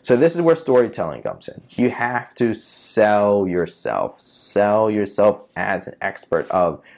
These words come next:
the analysis that you just did, which you are. You are an expert.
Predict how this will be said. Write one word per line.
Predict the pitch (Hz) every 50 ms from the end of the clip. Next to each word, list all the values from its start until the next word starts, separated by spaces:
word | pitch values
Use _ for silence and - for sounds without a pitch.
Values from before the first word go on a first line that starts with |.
| _
the | - 92
analysis | 87 98 135 170 185 - - 87 85
that | 87 85 71
you | 85 107 139 143
just | 139 - - - 104 107 113 - -
did, | - 165 190 120 85
which | 95 - - -
you | 170 170 -
are. | - 277 285 - - -
You | - 113 139 - - -
are | 120 - - 202 202
an | 113 71
expert. | - - - - - - - - -